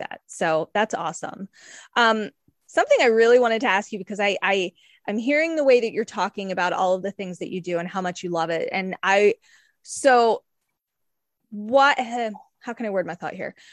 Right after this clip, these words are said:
It's as simple as why, what makes you so passionate about this work? Because there's passion in your eyes, it's in your voice,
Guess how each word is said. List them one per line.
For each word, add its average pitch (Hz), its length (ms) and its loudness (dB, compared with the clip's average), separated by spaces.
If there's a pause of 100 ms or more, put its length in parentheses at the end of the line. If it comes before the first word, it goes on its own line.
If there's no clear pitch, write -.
(920)
It's 254 200 2
as 285 120 2
simple 403 380 4
as 202 280 2 (140)
why, 220 760 2 (440)
what 240 500 2
makes 226 420 -2
you 220 80 -8
so 208 180 -4
passionate 180 680 -4
about 175 280 0
this - 240 -2
work? - 240 -4
Because 190 300 0
there's 196 240 2
passion 285 480 0
in 277 140 0
your 247 140 -2
eyes, 190 360 -2
it's - 140 -12
in 226 180 -4
your 247 140 0
voice, 190 580 0